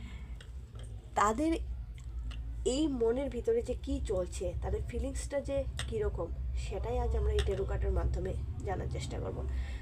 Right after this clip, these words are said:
তাদের কারেন্ট ফিলিংস এবং নেক্সট অ্যাকশন তোমাদের প্রতি কী হতে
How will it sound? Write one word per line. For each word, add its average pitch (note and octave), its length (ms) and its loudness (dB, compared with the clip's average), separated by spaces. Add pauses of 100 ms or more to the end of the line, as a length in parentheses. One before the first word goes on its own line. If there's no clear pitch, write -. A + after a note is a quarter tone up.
(120)
তাদের F#3 220 0 (120)
কারেন্ট G#3 280 4 (120)
ফিলিংস D4+ 400 4 (540)
এবং C#4+ 140 6 (200)
নেক্সট - 300 6 (160)
অ্যাকশন - 460 4 (180)
তোমাদের G#3+ 380 6
প্রতি A#3+ 200 4 (120)
কী C#4 100 6 (120)
হতে A#3 200 4